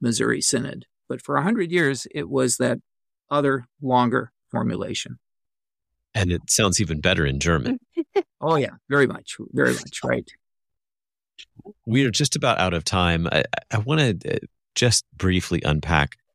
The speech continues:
Speaker 2: the, the concern for, for switching to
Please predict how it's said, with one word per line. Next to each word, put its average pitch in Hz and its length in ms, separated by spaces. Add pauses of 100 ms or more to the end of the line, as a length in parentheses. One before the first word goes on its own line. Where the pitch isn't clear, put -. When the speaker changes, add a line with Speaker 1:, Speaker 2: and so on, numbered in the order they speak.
(240)
Speaker 2:
the, 92 240
the 107 140
concern 90 680
for, 78 720 (300)
for 87 280 (880)
switching 110 560
to - 100